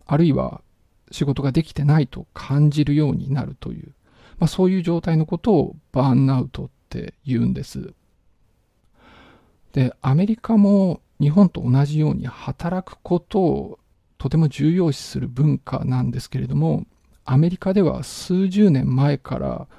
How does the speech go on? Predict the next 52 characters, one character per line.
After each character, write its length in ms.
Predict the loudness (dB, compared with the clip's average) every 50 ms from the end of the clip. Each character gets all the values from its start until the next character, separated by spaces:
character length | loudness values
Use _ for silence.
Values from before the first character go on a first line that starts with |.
| _ _ -12
こ 140 | -2 0 0
の 80 | 2
バ 140 | 2 2 2
ー 100 | 2 4
ン 120 | 4 4 4
ア 60 | 4
ウ 80 | 2
ト 140 | -2 -4 -10
が 140 | -12 -12 -10
問 320 | -4 -2 0 2 2 2 2
題 200 | 2 0 0 -2
視 280 | -6 -10 -12 -12 -12 -12
さ 220 | -14 -10 -8 -6 -6
れ 100 | -6 -6
て 140 | -6 -4
い 80 | -4 -2
る 120 | 0 0
ん 80 | 0 0
で 100 | -2 -6
す。 260 | -8 -10 -12 -12 -12 -14 _ _ _ _ _ _ _ _ _ _ _ _ _ _ _ _ _ _ _ _ _ _ _ _ _ -20 -20 -20 -20 -20 -20 _ -4 -2
ま 80 | -2
あ、 20 | -2
定 220 | 0 -2 -2 -2
義 160 | 0 -2 -4
が 240 | -4 -6 -8 -10 -10 -6 -2
い 80 | 0
ろ 160 | 2 2 2
い 60 | 2 2
ろ 120 | 0 -2
あ 60 | -2
っ 40 | -4
て 200 | -8 _ -8 -6
は 100 | -6 -6
っ 40 | -8 -6
き 80 | -6
り 80 | -6 -6
し 60 | -6
た 100 | -6 -8
こ 100 | -8 -8
と 120 | -8 -8
は 80 | -8 -6
言 140 | -4 -2 -2
え 40 | 0
な 160 | 0 0 2
い 80 | 0
ん 160 | 0 0 -2 -4
で 100 | -8 -10
す 100 | -12 -8
け 100 | -6 -6
れ 80 | -4 -2
ど 80 | -2
も、 320 | 0 0 0 -2 -4 -8